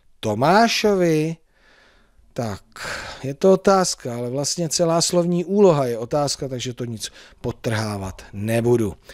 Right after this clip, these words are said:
Budu zjišťovat, jo, jak klukům trvá cesta do školy, jo? Takže tady z té otázky se to nedozvím, dozvím se to z obrázku. Takže nejdříve Adam. Tak, co s Adamem?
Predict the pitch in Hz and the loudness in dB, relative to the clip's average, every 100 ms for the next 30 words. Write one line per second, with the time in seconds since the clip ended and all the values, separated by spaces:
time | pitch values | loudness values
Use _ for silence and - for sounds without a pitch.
0 | - - - - 131 214 220 143 147 - | -20 -20 -20 -4 2 4 4 2 2 0
1 | - 185 185 185 185 196 214 247 240 - | 4 4 6 6 6 4 4 2 -2 -10
2 | - - - - _ _ _ _ 139 135 | -10 -10 -12 -18 _ _ _ _ 0 2
3 | 127 120 120 - - 170 175 - 190 190 | 4 2 -2 -4 0 0 -2 2 4 4
4 | 185 - 165 165 170 160 143 - - 147 | 2 2 4 6 6 4 0 -2 0 -2
5 | 127 - - 117 101 104 135 185 180 156 | 0 -2 -2 -4 -2 0 0 -2 -4 -6
6 | 156 156 - 151 147 - - - - 135 | -6 -4 -2 -2 -4 -6 -10 -8 -4 -4
7 | 131 147 147 - 151 - 151 95 101 135 | -2 -2 0 0 -2 -4 -4 -6 -2 0
8 | 143 156 156 - - - 127 135 131 - | 4 2 2 -4 -12 -4 0 2 2 0
9 | 120 113 - 123 120 120 110 - 113 117 | 0 -4 -2 0 2 2 2 -2 -4 -4
10 | 123 151 160 151 156 127 - 92 107 131 | 2 4 4 2 2 0 -4 -6 -2 2
11 | 175 233 262 - - - - - - - | 4 4 2 -4 -20 -20 -20 -20 -20 -20
12 | _ - 120 104 - - 151 - 139 139 | _ -4 0 0 -2 -4 -2 -2 0 2
13 | 135 110 85 82 | 2 2 -4 -6